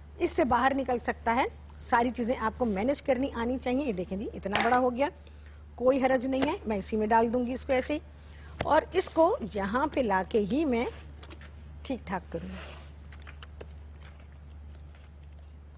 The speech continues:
कोई मसला नहीं होता है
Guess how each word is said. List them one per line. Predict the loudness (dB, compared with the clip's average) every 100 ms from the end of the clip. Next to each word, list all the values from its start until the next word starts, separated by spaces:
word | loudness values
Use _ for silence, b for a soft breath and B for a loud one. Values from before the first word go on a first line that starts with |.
| -20 -20 -20 -18 -18 -18 -18 -18 -18 -20 -20 -6 6
कोई | 8 8
मसला | 4 6 4
नहीं | 4
होता | 2 4 6
है | 6